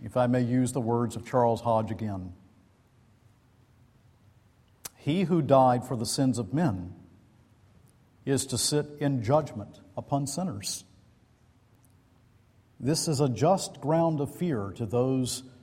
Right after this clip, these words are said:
who reject his offered mercy, and of confidence to those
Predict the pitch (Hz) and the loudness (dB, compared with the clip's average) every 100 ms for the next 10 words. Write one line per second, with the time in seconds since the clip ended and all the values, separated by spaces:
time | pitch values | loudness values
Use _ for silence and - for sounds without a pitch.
0 | _ _ 135 113 107 98 127 - - - | _ _ -2 -2 -2 2 2 2 -10 -12
1 | - 107 - 127 139 156 135 135 135 - | -6 -6 0 2 2 -2 -2 -2 -2 -4
2 | 90 90 - - _ _ _ _ _ _ | -10 -14 -20 -20 _ _ _ _ _ _
3 | _ _ _ - _ _ _ - 107 101 | _ _ _ -20 _ _ _ -12 -10 -8
4 | - 190 277 - 95 - - - 107 104 | 2 4 4 0 -6 -10 -8 -6 -2 -2
5 | 98 107 - | -4 -10 -12